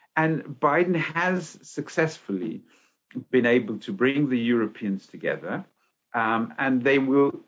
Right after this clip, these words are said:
block the assets of the four Russian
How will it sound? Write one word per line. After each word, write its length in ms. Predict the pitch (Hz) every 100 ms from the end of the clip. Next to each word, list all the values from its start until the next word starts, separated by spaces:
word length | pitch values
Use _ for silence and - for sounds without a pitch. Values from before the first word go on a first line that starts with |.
| _ _ _ _ -
block 340 | 123 214 240
the 160 | 120 107
assets 580 | - - - 85 - -
of 120 | 92 -
the 220 | - 85 92 _ -
four 320 | 101 90 82 _ _ _ _ _ _ _ -
Russian 460 | 85 - 85 -